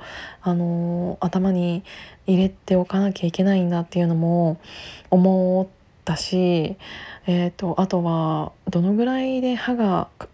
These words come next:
生え変わって、えーと、何ヶ月までにはどんなワクチンを打ってとか、本当に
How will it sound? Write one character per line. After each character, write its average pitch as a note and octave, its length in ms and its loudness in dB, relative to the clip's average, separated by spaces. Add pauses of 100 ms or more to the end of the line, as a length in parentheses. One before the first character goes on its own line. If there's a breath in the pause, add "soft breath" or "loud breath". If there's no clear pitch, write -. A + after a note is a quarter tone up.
(280)
生 - 220 2
え F3 140 2
変 F3+ 120 -2
わ F3+ 80 0
っ F3+ 60 -2
て、 F3 560 0 (480 loud breath)
え F3 160 0
ー - 20 -2
と、 E3+ 420 0
何 G#3+ 220 4
ヶ C4+ 100 -2
月 G#3+ 500 0
ま F#3+ 160 2
で G#3 120 4
に F#3+ 120 2
は G3 240 0
ど F#3+ 140 2
ん A#3+ 80 0
な B3+ 80 0
ワ G3 140 2
ク - 100 -14
チ - 140 -2
ン F3 120 2
を F3 80 0
打 F#3 100 2
っ - 20 -10
て F3 340 0
と E3 120 -4
か、 E3+ 380 -2 (300 loud breath)
本 E4+ 320 0
当 F4 180 0
に E4+ 440 2